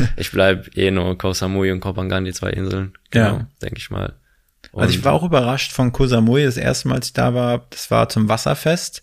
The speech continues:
Speaker 2: Mhm.
Speaker 1: Äh, wie nennt sich das? Songkran oder sowas. Das ist das irgendwie so ein, so ein heiliges Fest im April. Und dann ist da auf jeden Fall Party ein paar Tage lang, wo
Speaker 2: Ja.
Speaker 1: die dann so mit Wasser rumspritzen und,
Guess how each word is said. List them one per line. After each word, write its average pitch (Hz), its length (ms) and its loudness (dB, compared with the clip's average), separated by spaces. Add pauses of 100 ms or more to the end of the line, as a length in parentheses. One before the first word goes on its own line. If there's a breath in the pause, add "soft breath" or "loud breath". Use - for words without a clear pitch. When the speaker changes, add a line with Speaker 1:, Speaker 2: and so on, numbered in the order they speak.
(120)
Speaker 2:
Mhm. 101 260 -4
Speaker 1:
Äh, 107 400 0
wie 117 60 -2
nennt 113 120 -2
sich 117 80 -6
das? - 80 -6
Songkran 117 600 0
oder 135 200 2
sowas. 139 380 0
Das 120 120 -6
ist - 140 -10
das - 180 -6 (440 loud breath)
irgendwie 110 200 2
so 110 100 4
ein, 107 160 4
so 110 80 -2
ein 107 100 -2
heiliges 113 380 0
Fest 127 280 0
im 110 200 0
April. 131 560 0 (480 loud breath)
Und 113 180 0
dann 110 140 4
ist 117 140 -4
da 113 60 2
auf 110 120 0
jeden 117 140 2
Fall 110 440 4 (380)
Party 123 440 2
ein 151 100 -8
paar 147 160 -2
Tage 143 260 0
lang, 147 400 -2
wo 135 80 -2
Speaker 2:
Ja. 101 100 0
Speaker 1:
die 113 60 -2
dann 120 180 0
so 117 120 -2
mit 113 160 0
Wasser 123 200 -2
rumspritzen 117 720 0
und, 110 280 0